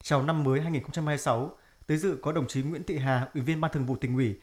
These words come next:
Chủ tịch Ủy ban Mặt trận Tổ quốc tỉnh, đồng chí Nguyễn Anh Tuấn, Phó Chủ tịch Hội đồng Nhân dân tỉnh,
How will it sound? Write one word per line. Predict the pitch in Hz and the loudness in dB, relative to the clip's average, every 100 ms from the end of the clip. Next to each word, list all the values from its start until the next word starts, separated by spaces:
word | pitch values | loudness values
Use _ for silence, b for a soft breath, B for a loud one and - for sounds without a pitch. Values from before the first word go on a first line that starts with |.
| b - | b -6
Chủ | 151 | -2
tịch | 139 | -2
Ủy | 147 127 | -2 2
ban | 151 160 147 | 2 2 0
Mặt | 139 | 0
trận | - 143 | -2 -2
Tổ | 127 | -4
quốc | 110 190 | -2 0
tỉnh, | 175 117 90 b b b | 2 2 -2 b b b
đồng | - 135 | -4 -2
chí | 135 | 0
Nguyễn | 147 180 | -2 -2
Anh | 165 151 | -4 0
Tuấn, | 139 143 214 b _ | 0 0 -6 b _
Phó | 131 143 | 0 0
Chủ | 185 | 0
tịch | - 147 - | 0 -2 -2
Hội | 139 147 | -4 0
đồng | 135 127 | 2 2
Nhân | 139 156 | 2 0
dân | 156 147 | 0 2
tỉnh, | 156 110 | 2 2